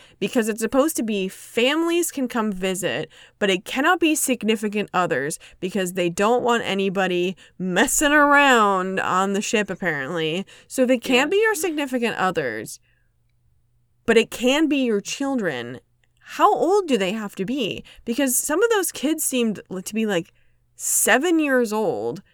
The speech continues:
Speaker 2: Mm-hmm.
Speaker 1: maybe eight. And
Speaker 2: Like
Speaker 1: it's like,
Speaker 2: Joey.
Speaker 1: yeah.
Speaker 2: Like, way too young. <laughs>
Speaker 1: Yeah,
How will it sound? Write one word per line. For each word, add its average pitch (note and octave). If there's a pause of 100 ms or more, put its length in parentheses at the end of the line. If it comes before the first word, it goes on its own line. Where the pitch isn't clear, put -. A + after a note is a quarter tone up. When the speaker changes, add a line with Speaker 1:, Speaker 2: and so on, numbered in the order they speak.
(380)
Speaker 2:
Mm-hmm. G#3
Speaker 1:
maybe C4+
eight. F3 (340)
And A3
Speaker 2:
Like A3
Speaker 1:
it's -
like, A3
Speaker 2:
Joey. F3 (260)
Speaker 1:
yeah. G3+
Speaker 2:
Like, -
way F#3
too G3
young. F3
<laughs> F3+
Speaker 1:
Yeah, C4+